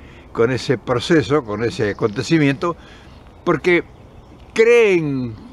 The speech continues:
que los espejitos de colores todavía siguen funcionando.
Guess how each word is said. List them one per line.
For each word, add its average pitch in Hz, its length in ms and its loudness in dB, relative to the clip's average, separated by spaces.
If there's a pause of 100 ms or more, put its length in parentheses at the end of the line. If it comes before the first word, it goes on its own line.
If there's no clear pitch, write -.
que 160 520 2 (720)
los 135 180 -4
espejitos 170 540 0
de 165 100 4
colores 156 460 0
todavía 135 400 0
siguen 147 340 0
funcionando. 104 880 -6